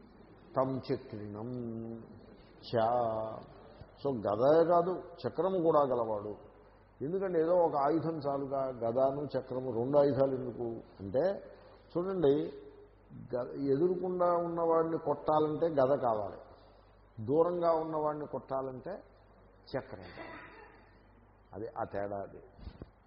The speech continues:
ఇప్పుడు గదని విడిచిపెట్టడం కుదరదు, గదని చేత్తో పట్టుకునే మొత్తాల్సి ఉంటుంది ఎదురువాడిని. వేరే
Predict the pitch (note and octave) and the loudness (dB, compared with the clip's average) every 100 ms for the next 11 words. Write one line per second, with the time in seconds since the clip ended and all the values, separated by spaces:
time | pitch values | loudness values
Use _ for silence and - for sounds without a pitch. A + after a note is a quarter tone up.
0 | - - - - - - - - - C3 | -20 -20 -20 -20 -20 -20 -20 -20 -14 -8
1 | D3 G2 A2+ C3 F3+ F#3+ C#3+ D3+ F3+ F#3+ | -6 -2 -2 2 2 2 0 -2 -4 -10
2 | - - - - - G#2+ C3+ E3 A3 G3+ | -16 -20 -20 -20 -12 -4 -2 0 0 0
3 | G3 F#3+ F3 D#3 B2+ A#2+ A#2+ - - - | 0 0 -2 -2 -2 -2 -2 -4 -12 -16
4 | - F#2+ A#2+ D#3 E3 - D3 F#3 E3+ D3 | -14 -2 -2 0 -4 -2 0 0 -4 -4
5 | E3 F#3 F#3 D3+ - D#3+ C3+ C3 G#2+ A#2+ | -4 -4 0 -2 2 2 2 -6 -14 -12
6 | A2 G#2 G#2 F#2+ F2 E2+ - - - - | -10 -10 -10 -14 -16 -20 -20 -20 -20 -20
7 | - - - C3+ | -20 -20 -4 0